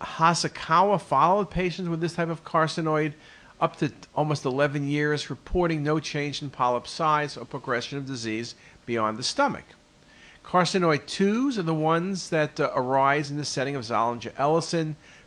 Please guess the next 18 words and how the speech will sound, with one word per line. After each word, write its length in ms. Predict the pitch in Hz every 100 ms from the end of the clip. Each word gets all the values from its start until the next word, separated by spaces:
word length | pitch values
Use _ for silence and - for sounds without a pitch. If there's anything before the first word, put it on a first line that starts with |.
| -
patients 400 | 151 147 151 -
typically 320 | 156 147 139
with 160 | 123 -
M 160 | 139 139
E 120 | 131
N 280 | 117 110 110
one, 400 | 113 123 165 294 - - _ _ _ _ _ _ _ _ - - - - -
typically 420 | 180 170 - 147
multiple 560 | 123 127 151 226 226 254
masses 680 | 202 143 143 - 156 151 -
of 180 | 123
varying 420 | 107 135 143 175 214
size. 720 | - 127 110 104 120 147 - - - - - - -
Uh, 160 | 120 127
these 300 | 170 208 165
lesions 420 | 185 170 185 -
can 200 | 139 123
ulcerate, 640 | - 156 160 175 156 151